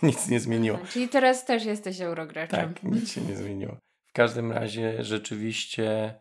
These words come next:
Speaker 1: oponowano co do tego, że, że ona w ogóle jest sucha. Nie. M-, niektórzy twierdzili, że jest bardzo klimatyczna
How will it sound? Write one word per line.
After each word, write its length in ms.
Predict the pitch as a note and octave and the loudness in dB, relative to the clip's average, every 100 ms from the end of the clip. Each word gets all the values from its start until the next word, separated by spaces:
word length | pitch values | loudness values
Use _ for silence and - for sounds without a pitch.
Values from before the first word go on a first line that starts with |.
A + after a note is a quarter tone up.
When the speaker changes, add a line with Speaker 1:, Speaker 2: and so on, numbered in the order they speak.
| _ _ _ _ _ _ _ - | _ _ _ _ _ _ _ -2
Speaker 1:
oponowano 880 | A2 A#2+ A#2+ A#2 B2+ C3+ B2+ A2 | 0 4 6 8 8 8 6 2
co 160 | G#2 A2 | 0 -4
do 120 | G2+ | -8
tego, 320 | - A2 A2 | -2 -2 0
że, 460 | G#2 G#2+ G#2 G#2 A2 _ _ _ - | -2 2 2 0 -4 _ _ _ 0
że 140 | A2+ | 4
ona 160 | A2+ A2+ | 6 4
w 80 | A2+ | 2
ogóle 220 | A2+ A#2 | 2 2
jest 200 | A2 - | 0 -2
sucha. 360 | A#2 G2+ G2+ G#2+ | -2 -4 -8 -4
Nie. 300 | A#2 A2+ F#2 - _ - | 0 0 -2 -8 _ -14
M-, 300 | - G#2 G#2 | -10 -8 -10
niektórzy 640 | A2+ A2+ A#2 A2 - A#2 A2 | -12 -12 -10 -10 -6 -6 -4
twierdzili, 320 | A2+ G#2 G#2 | -2 -2 -4
że 100 | A2 | -4
jest 120 | G2 | 0
bardzo 240 | A2+ A2+ | 0 0
klimatyczna 600 | A2 G#2+ G2+ - - D#3 | -4 -4 -4 -4 -2 -2